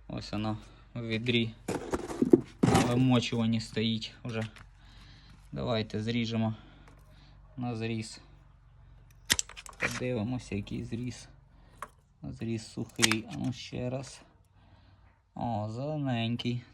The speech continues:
Тут зелений. Тут зелений.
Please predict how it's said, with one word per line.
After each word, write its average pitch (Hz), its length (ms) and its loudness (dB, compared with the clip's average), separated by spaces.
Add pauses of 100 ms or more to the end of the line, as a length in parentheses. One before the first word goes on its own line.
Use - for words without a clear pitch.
Тут 135 220 -10
зелений. 127 560 0 (1120)
Тут - 260 -8 (520)
зелений. 135 800 -4